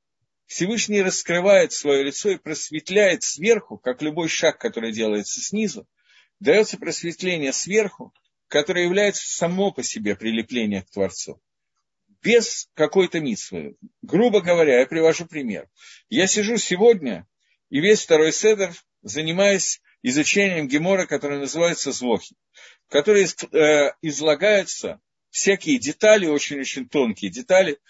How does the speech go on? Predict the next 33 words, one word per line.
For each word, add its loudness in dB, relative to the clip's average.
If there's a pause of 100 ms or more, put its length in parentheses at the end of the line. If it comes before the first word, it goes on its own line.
(160)
законов 2
определенных -6
жертвоприношений, -6
которые -6
были -4
в -18
храме. -8 (720)
Я 0
сегодня 0
не -6
могу -4
приносить -6
жертвоприношения -6
в -16
храме. -8 (760)
И 2 (140)
узнав 2
эти -2
законы, -2
они -4
не -4
станут 0
для -10
меня -4
инструкцией -4
для -2
того, 0
чтобы -4
знать, -2
как -2
принести -6
законы -2
приношения -6